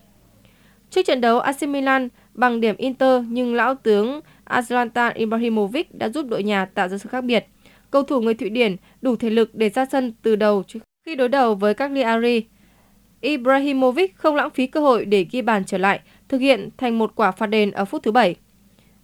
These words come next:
Ibrahimovic ghi thêm một bàn thắng nữa trong hiệp hai, nâng tổng số bàn thắng ở Serie A của Anh lên con số mười hai trong mùa giải, chỉ sau bảy lần ra sân ngay từ đầu. Milan đang có bốn mươi ba điểm, hơn đối thủ cùng thành phố là Inter Milan ba điểm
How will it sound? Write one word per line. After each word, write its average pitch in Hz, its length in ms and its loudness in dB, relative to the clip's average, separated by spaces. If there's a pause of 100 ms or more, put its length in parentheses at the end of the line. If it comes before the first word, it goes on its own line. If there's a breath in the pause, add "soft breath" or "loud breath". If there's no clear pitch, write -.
(120)
Ibrahimovic 269 840 0 (140)
ghi 277 120 -2
thêm 277 180 -2
một 196 100 -2
bàn 190 160 0
thắng 196 180 -4
nữa 254 240 0
trong 277 140 -2
hiệp 190 140 -2
hai, 240 260 0 (300 soft breath)
nâng 311 220 0
tổng 196 160 0
số 214 140 -4
bàn 226 200 0
thắng 208 400 -6
ở 208 220 0
Serie 240 260 -2
A 226 100 0
của - 120 -8
Anh 214 280 -2
lên 220 200 -4 (120)
con 226 140 -4
số 202 200 -4
mười 214 180 -4
hai 220 340 -2
trong 208 160 -4
mùa 180 100 -2
giải, 185 240 -2 (300 soft breath)
chỉ 226 160 -4
sau 294 180 -2
bảy 240 180 -2
lần 190 180 -2
ra 208 120 -4
sân 214 220 -6
ngay 214 100 -4
từ 190 120 -6
đầu. 180 220 -2 (1040 soft breath)
Milan 302 380 0
đang 285 160 -2
có 240 160 0
bốn 226 160 0
mươi 294 100 -6
ba 269 140 -2
điểm, 214 280 -2
hơn 240 180 -2
đối 240 100 0
thủ 233 200 -2
cùng 202 200 -6
thành 196 180 -6
phố 202 280 -2
là 285 120 -2
Inter 233 340 -4
Milan 226 320 -2
ba 220 120 2
điểm 202 220 0